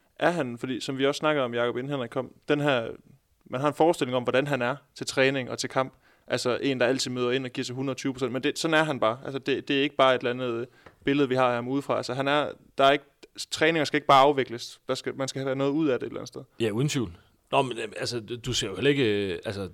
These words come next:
Speaker 2: øh, Mikkel gider jo heller ikke at tabe i fodbold. Eller, øh, når der så skal spille syv mod syv. Øh, du har Sander,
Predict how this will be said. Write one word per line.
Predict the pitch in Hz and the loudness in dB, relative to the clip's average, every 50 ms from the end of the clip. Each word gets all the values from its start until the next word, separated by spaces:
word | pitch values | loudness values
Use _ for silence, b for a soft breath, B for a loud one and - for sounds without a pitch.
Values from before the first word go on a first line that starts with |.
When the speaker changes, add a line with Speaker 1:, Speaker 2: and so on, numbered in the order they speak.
| - | -10
Speaker 2:
øh, | 76 78 98 90 - - | -10 -10 -10 -10 -12 -14
Mikkel | - - 107 120 143 147 123 | -10 -4 -2 -2 0 0 -2
gider | - 113 107 | -4 -4 -4
jo | 98 | -2
heller | 92 113 147 | 0 2 2
ikke | 147 | 2
at | 139 | 2
tabe | - 117 110 104 | 0 -2 -6 -6
i | |
fodbold. | 92 110 113 104 101 85 85 - _ _ _ _ _ _ _ _ | -6 -6 -6 -4 -6 -6 -8 -12 _ _ _ _ _ _ _ _
Eller, | - 117 117 127 127 107 85 82 - _ - | -4 -2 0 0 0 -2 -4 -10 -18 _ -10
øh, | - 110 104 101 101 101 95 | -8 -6 -6 -4 -6 -6 -6
når | 107 107 | -6 -8
der | 101 | -8
så | 95 104 | -8 -8
skal | 107 - - | -10 -10 -12
spille | - - 117 110 | -10 -10 -10 -8
syv | 101 - 147 135 | -6 -4 -4 -2
mod | 120 107 | -2 -4
syv. | 98 - - 127 - - b b b b b b b b b b b b b b - | -6 -6 -6 -6 -8 -10 b b b b b b b b b b b b b b -10
Øh, | 110 110 104 101 98 95 92 87 92 90 92 | -8 -6 -6 -6 -6 -6 -8 -8 -10 -10 -10
du | - 110 | -8 -6
har | 98 107 104 104 98 95 | -4 -4 -4 -4 -4 -6
Sander, | 95 - - 147 139 127 101 87 82 | -4 0 2 2 2 0 -2 -8 -8